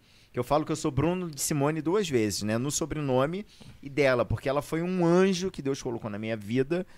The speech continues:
e ela foi um colo de mãe quando eu queria chorar e não tinha mais ali, eu não conseguia me entregar mais à minha mãe. Então a Simone era, era a mãe que eu chorava naquele colo, naquele momento de dor,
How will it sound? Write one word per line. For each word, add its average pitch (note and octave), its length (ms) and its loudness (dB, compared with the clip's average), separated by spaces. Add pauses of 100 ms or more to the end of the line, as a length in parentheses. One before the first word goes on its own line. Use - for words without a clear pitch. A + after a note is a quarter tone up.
(240)
e D3 380 4
ela D3 260 6
foi F3 160 -2
um F3+ 80 -4
colo F3+ 300 4
de F3+ 100 -6
mãe F3+ 480 2 (120)
quando E3+ 240 2
eu F3 60 0
queria F3 300 -2
chorar F3 640 4 (300)
e D#3+ 80 -6
não G3+ 140 -4
tinha F#3 260 -2
mais D3 240 0
ali, C3+ 300 -2
eu D3 60 -6
não F3 180 -4
conseguia E3 420 -6
me F3 100 -10
entregar D3 460 0
mais A#2 220 -2
à A#2 40 -2
minha A#2 200 -2
mãe. F#2 340 -4 (380)
Então A2 200 -2
a B2+ 40 -2
Simone A#2+ 360 -4
era, B2+ 240 -2 (300)
era A#2 180 2
a C#3+ 40 0
mãe D#3 320 4
que F3+ 80 0
eu F3 40 0
chorava C3+ 480 0
naquele B2+ 280 -8
colo, B2+ 300 4
naquele A2+ 260 -6
momento A2 320 -8
de C3+ 100 -10
dor, C3 480 6